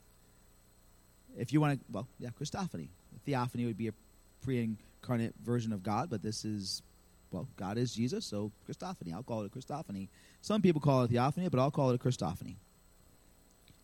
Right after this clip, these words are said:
I think this is very interesting because, um, it's a great illustration that even though we've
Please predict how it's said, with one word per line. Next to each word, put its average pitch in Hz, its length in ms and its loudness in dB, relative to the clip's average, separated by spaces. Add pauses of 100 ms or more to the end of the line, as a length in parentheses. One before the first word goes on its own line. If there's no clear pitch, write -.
(460)
I 120 100 6
think 185 180 8
this 190 180 8
is 156 160 6
very 170 260 8
interesting 160 460 4
because, 143 680 6 (840)
um, 143 520 4 (1200)
it's 143 160 0
a 160 40 2
great 180 320 6
illustration 170 800 2
that 123 260 0 (720)
even 208 300 6
though 185 120 6
we've 160 380 4